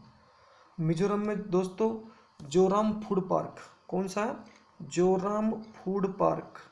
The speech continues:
ये मिजोरम में स्थित है। और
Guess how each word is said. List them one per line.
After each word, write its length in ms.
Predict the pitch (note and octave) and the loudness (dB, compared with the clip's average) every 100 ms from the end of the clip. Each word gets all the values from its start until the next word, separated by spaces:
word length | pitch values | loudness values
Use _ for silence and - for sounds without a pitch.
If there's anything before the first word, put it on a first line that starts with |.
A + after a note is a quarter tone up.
| _ _ _ - | _ _ _ -6
ये 300 | E3+ G3 - - _ _ _ _ _ _ _ _ - | -4 -4 -6 -18 _ _ _ _ _ _ _ _ -6
मिजोरम 400 | E3 D#3+ F3+ G3 | -2 0 0 0
में 120 | G3 | -2
स्थित 360 | G3 - G3 G3+ | -6 -8 -6 -6
है। 220 | A3 - - _ _ _ _ _ _ _ - | -10 -14 -20 _ _ _ _ _ _ _ -4
और 300 | - - - | -2 -2 -6